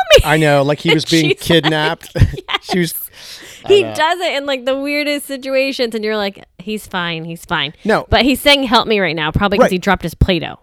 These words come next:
Speaker 2: No, he
Speaker 1: And
Speaker 2: did, and, and Tyler has his earbuds in and isn't paying attention to him.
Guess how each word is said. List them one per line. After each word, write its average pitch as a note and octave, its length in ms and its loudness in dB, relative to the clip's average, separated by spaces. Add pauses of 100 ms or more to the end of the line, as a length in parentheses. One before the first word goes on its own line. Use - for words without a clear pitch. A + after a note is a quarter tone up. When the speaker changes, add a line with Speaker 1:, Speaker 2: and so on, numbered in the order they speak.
Speaker 2:
No, G#3+ 140 -2
he E3+ 200 -2
Speaker 1:
And A#3 80 -2
Speaker 2:
did, F#3 260 0
and, F#3 180 -12
and E3 200 0
Tyler F3+ 340 2
has E3+ 180 0
his F#3 140 -6
earbuds D3 460 0
in G#2 180 -8 (160)
and C#3+ 140 2
isn't C3 200 2
paying C3+ 180 0
attention D#3+ 360 -2
to - 100 -10
him. - 160 -18